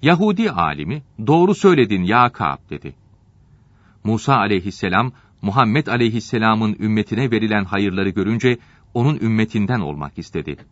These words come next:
Allahü Teala onu teselli etti. Dünyaya gelmiş olan yüz yirmi dört binden fazla peygamberin en büyükleri,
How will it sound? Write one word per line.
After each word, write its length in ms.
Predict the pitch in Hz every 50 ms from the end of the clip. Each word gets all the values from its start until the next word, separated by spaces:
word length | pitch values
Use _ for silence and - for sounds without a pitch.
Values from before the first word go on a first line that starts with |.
| _ _ _ _ _ _ _ -
Allahü 380 | - 101 92 101 107 101 98 90
Teala 380 | - 98 90 90 90 90 85 76
onu 260 | - 85 95 90 85
teselli 580 | - - 92 - - 90 80 76 76 95 98
etti. 360 | 71 67 - _ - 73 67 _ _ _ _ _ _ _ _ _ _ _ _ _ _ _ _ _ _ _ _ _ _ _ _ _ _ _ _ _ _ _ _ _ _ _ _ _ _ _ _ _ _ _ _ _ _ _ _ _ _ -
Dünyaya 400 | 160 185 202 220 226 226 240 220
gelmiş 420 | 175 185 170 165 170 180 - -
olan 260 | 131 98 98 117 139 -
yüz 280 | 113 127 135 123 110
yirmi 220 | 147 143 151 147 131
dört 240 | 165 170 156 -
binden 360 | 139 131 117 110 107 98 90 82
fazla 340 | - 95 87 87 - 87
peygamberin 680 | - - 113 107 101 92 95 95 95 95 90 87 82 78 -
en 240 | - 117 117 101 85
büyükleri, 520 | 87 78 69 - - 71 69 76 101 -